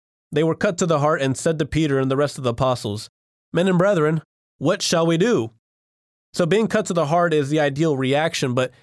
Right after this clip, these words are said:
it's not the goal in and of itself. There's still another step. We have to make a choice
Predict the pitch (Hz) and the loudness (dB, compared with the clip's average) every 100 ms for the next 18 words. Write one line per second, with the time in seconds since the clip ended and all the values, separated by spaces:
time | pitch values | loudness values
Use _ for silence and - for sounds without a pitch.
0 | _ - 143 196 - 135 180 135 156 151 | _ -6 -2 -2 -2 0 2 2 0 0
1 | 147 113 - 170 143 - - - _ _ | -2 -4 -2 -2 -2 -6 -20 -20 _ _
2 | _ 151 127 196 175 156 139 - 185 135 | _ -6 -2 0 0 0 -2 -2 -2 -4
3 | - - _ _ _ _ - 165 170 175 | -6 -20 _ _ _ _ -2 0 2 0
4 | - 156 156 151 127 - 190 110 107 - | -2 -2 -2 -4 -4 -2 0 -2 -4 -10
5 | - | -12